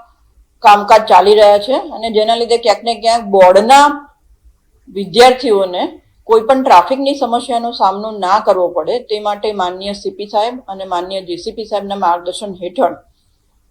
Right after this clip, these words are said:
આપણે અલગથી એક ટ્રાફિકનું વ્યવસ્થાપન સ્મૂધ રહે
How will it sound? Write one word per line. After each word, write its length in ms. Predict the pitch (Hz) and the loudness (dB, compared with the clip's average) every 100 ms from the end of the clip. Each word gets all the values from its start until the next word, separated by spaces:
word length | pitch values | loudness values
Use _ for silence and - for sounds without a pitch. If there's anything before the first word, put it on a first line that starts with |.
| _ _ _ - | _ _ _ 0
આપણે 300 | 220 220 269 | 2 6 8
અલગથી 720 | 269 240 226 302 - - 285 | 8 6 6 4 2 -8 -4
એક 260 | 277 277 - | -4 -4 -2
ટ્રાફિકનું 480 | 233 196 277 269 262 | 4 4 4 -2 0
વ્યવસ્થાપન 640 | 240 226 233 240 220 247 | 0 0 0 2 2 0
સ્મૂધ 400 | 254 - 233 277 | -4 0 2 4
રહે 300 | 247 208 196 | 4 2 0